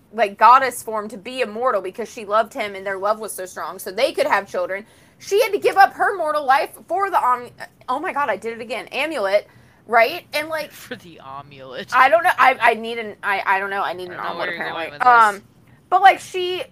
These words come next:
Speaker 1: she already gave that up, too, to get the Eye of, like, put, we call it the Eye of Elena, obvi-, the Eye of Elena, to make the lock.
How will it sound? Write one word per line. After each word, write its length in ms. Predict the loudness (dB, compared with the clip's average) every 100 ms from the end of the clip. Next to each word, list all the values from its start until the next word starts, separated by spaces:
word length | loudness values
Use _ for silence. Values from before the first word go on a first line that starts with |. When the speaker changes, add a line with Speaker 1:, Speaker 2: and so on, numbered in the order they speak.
| _ _ _ _ -20
Speaker 1:
she 200 | -10 -2
already 260 | -2 -2
gave 340 | 0 0 0 0
that 240 | 2 2
up, 260 | 2 0 0
too, 680 | -8 -6 -2 0 -2 -6 -10 _ _ _ _ _ _ -6
to 120 | -6 -6 -2
get 180 | 0 4
the 100 | 6
Eye 180 | 6 6
of, 100 | 2
like, 400 | -2 -2 -2 -4
put, 180 | -6 -6
we 120 | -4
call 180 | 2 2
it 60 |
the 80 | 4
Eye 140 | 2 2
of 60 |
Elena, 280 | -2 -4 -2
obvi-, 300 | -4 -4 -4
the 120 | 0
Eye 180 | 8 8
of 100 | 8
Elena, 500 | 2 -4 -4 -4 -4 -8 _ _ _ -2
to 120 | -2
make 380 | 2 2 2 -2
the 100 | -2
lock. 600 | 4 6 6 2 -12